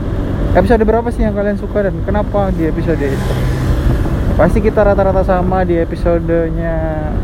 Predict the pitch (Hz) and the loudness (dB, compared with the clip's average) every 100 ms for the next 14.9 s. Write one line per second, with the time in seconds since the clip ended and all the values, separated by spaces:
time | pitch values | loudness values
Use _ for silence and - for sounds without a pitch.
0 | - 190 220 208 170 170 170 185 180 180 | 0 0 2 2 2 0 0 -2 -2 -2
1 | 190 170 156 151 180 175 - - 160 165 | -2 -2 -2 -4 -2 -2 -4 -4 -2 0
2 | 151 156 - 190 175 190 190 - - - | 0 -2 -2 -2 0 0 0 -2 -2 -2
3 | - - - 165 165 165 165 170 175 160 | 0 0 2 2 2 2 0 2 0 2
4 | 175 165 160 160 - - - 147 151 147 | 2 2 2 0 0 -2 -2 0 0 0
5 | 147 147 139 160 151 - 147 139 - 143 | -2 -2 0 0 0 -2 -2 0 0 0
6 | 131 120 - - - 123 127 123 117 117 | 0 0 0 -2 -2 0 0 0 0 -2
7 | - - - - - - - - 143 131 | -2 -2 -2 -2 -2 0 2 2 4 4
8 | 120 123 123 117 117 123 123 - - - | 2 0 0 0 0 0 -2 -4 -4 -2
9 | - - - - - - - - - - | -2 0 0 0 0 0 0 0 0 0
10 | - - 135 185 175 170 165 160 165 160 | 0 0 4 4 4 2 2 4 4 2
11 | - 175 170 - - - - - - 185 | 0 -2 -2 -2 -2 -2 -2 0 4 4
12 | 202 156 135 127 123 123 - 123 123 120 | 4 0 0 2 2 0 0 -2 -2 -2
13 | - 123 123 127 123 123 123 117 117 117 | -2 -2 0 0 0 0 0 -2 -2 -2
14 | 117 117 117 110 120 117 113 - - | 0 0 -2 -2 0 0 0 0 0